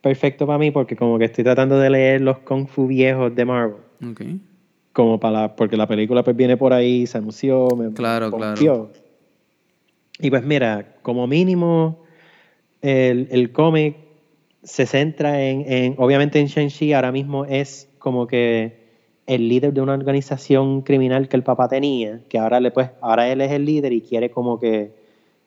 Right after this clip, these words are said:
Speaker 1: limpiarle la imagen. Entonces, pues, tratar de, de, de, de corregir lo, las cosas malas que su papá hizo cuando estaba,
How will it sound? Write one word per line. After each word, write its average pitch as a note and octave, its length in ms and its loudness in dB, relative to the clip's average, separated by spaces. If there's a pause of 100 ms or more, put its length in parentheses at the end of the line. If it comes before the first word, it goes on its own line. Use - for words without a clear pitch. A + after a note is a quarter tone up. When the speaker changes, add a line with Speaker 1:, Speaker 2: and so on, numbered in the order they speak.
(100)
Speaker 1:
limpiarle A#2+ 580 2
la A#2+ 120 0
imagen. G#2 360 -4 (320)
Entonces, A2 340 -6
pues, A2 260 2 (500)
tratar A2 340 2
de, A#2+ 120 2
de, B2 200 2
de, A2+ 460 0 (420)
de A#2 120 -2
corregir A2 440 -2
lo, A#2+ 1000 2
las A#2 140 -6
cosas A#2 320 -10
malas A#2+ 280 -2
que G#2 100 -20
su - 120 -12
papá G#2+ 340 -4
hizo A2+ 280 -4
cuando G2+ 220 -14
estaba, G#2 600 -2